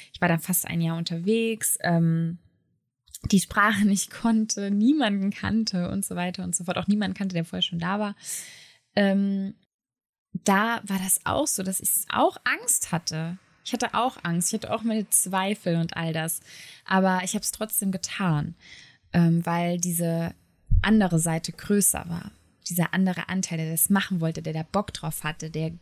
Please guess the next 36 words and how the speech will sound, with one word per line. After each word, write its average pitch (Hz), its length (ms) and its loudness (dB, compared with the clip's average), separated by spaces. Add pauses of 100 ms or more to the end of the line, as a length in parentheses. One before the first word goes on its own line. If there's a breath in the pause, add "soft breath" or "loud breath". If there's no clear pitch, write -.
(320)
ein 175 160 2
Kribbeln 220 440 4
gespürt - 580 0
hat, - 180 -10
wenn 151 120 -2
er 147 80 -4
daran 151 280 -6
gedacht - 440 -8
hat. - 200 -16 (560 loud breath)
Das, 196 460 4 (1500)
ja, 165 240 2
hab 170 120 -14
ich - 60 -8
dann 180 120 -4
trotzdem - 360 -6
umgesetzt. - 640 -6 (760 loud breath)
Und, 175 800 4
ähm, 175 680 0 (760)
ja, 202 260 4
und 185 100 2
deswegen 220 300 4
ist 214 140 2
es - 120 -2
einfach 208 240 -6
so 196 340 -2
wichtig 277 520 -2
zu - 100 -2
gucken - 460 -6
und - 180 -4
auch - 240 -6
wenn - 120 -6
etwas - 260 -4
von - 140 -12
der - 100 -12
Gesellschaft 254 580 -4
so 247 160 -4